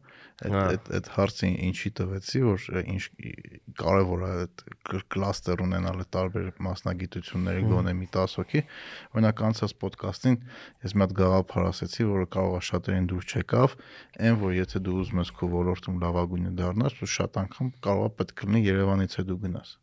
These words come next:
Speaker 1: որտեվ այդ ոլորտում Երևանում,
Speaker 2: Միանշանակ, հա։
Speaker 1: ը, չկա այդ գիտելիքը, որ դու կարողանաս
Speaker 2: Միջավայրը, այո։
Speaker 1: Հա, միջավայրը։ Ը, ոնց որ գիտուժով, ոնց հասկանում եմ, դուք փորձում եք կրթական ոլորտում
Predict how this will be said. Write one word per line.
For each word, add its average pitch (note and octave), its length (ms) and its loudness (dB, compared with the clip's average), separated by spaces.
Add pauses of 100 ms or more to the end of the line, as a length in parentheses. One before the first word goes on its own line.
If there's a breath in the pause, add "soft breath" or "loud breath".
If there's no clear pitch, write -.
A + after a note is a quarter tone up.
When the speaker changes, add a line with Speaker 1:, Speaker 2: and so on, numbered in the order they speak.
(100)
Speaker 1:
որտեվ F#2+ 380 -4
այդ G2 140 -2
ոլորտում G2 520 -2
Երևանում, G2+ 640 4
Speaker 2:
Միանշանակ, B2+ 800 -4
հա։ A#2+ 200 -6
Speaker 1:
ը, G2 100 0 (500)
չկա - 340 4
այդ F2 240 4
գիտելիքը, F#2 600 -2
որ F2+ 160 -2
դու F#2 120 -8
կարողանաս F#2+ 680 0
Speaker 2:
Միջավայրը, G#2+ 680 6
այո։ F#2+ 220 0
Speaker 1:
Հա, G2+ 100 4
միջավայրը։ G2 680 0
Ը, - 800 -8 (300)
ոնց A2+ 280 2
որ B2 140 4 (320)
գիտուժով, A#2 680 6
ոնց A#2+ 240 6
հասկանում A2 420 2
եմ, C#3 140 0
դուք A2+ 160 -2
փորձում G#2 480 2
եք - 100 -4
կրթական F#2+ 640 -2
ոլորտում F2+ 640 -2